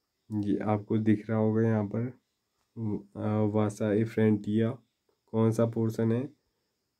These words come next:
ये वाला पोर्शन है, और इनके नंबर कितने होते हैं? टेन to ट्वेल्व होते हैं। They enter the kidney on the, on their side and open in,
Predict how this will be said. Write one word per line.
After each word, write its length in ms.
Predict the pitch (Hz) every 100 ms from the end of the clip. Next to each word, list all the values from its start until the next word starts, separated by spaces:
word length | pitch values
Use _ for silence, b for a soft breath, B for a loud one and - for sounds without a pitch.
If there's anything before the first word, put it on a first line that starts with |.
| _ _ -
ये 200 | 104 104
वाला 240 | 110 110 110
पोर्शन 460 | 110 110 107 113
है, 120 | 117 151 _ _ _ _ _ _ _ _ _ _ _
और 160 | 113 117
इनके 340 | 139 113 110
नंबर 340 | 127 117 110 113
कितने 320 | 120 120 127
होते 180 | 123 127
हैं? 160 | 147
टेन 480 | 160 _ - 113 113
to 260 | 110 170 -
ट्वेल्व 300 | 123 107 101
होते 300 | 107 101 98
हैं। 200 | 95 107 _ b b b b b b b b _ _ _ _ _ 107
They 340 | 110 147 170
enter 420 | 127 113 113 120
the 120 | 127 139 -
kidney 500 | 104 101 104 110 127 _ _ _ _ _ -
on 320 | 113 117 117
the, 160 | 131 143 _ - 120
on 320 | 123 131 143
their 380 | 120 120 123 -
side 360 | 101 101 113 - 117
and 260 | 110 120
open 420 | 123 107 110 113
in, 240 | 127 123